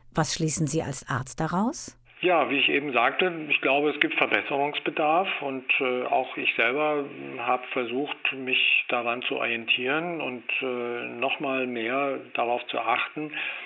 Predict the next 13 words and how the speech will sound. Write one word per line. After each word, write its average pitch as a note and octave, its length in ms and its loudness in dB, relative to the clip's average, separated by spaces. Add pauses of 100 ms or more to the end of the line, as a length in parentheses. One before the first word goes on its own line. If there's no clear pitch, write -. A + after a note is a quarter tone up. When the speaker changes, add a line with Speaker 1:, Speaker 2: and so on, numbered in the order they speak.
(240)
Speaker 2:
dass C3 160 -2 (120)
die B2 300 2
Therapie B2 540 0
wirklich C3 580 -2
auch B2 240 0 (160)
konsequent A2+ 800 0
und C3 140 -6
vor A#2+ 140 0
allem A#2 220 0
langfristig D#3 800 -2
durchgeführt D3+ 640 -2
werden B2+ 280 -2
muss. B2+ 240 -2